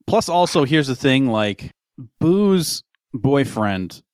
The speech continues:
was attractive. <laughs>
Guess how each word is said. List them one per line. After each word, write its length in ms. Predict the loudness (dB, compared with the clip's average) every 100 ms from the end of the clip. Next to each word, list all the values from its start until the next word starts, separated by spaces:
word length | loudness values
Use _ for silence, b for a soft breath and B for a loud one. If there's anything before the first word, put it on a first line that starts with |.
| _
was 280 | -2 0 0
attractive. 880 | -6 0 2 2 -2 -8 -10 -14 -12
<laughs> 1300 | -4 -4 -6 _ _ _ _ _ -12 -12 -14 -8 -8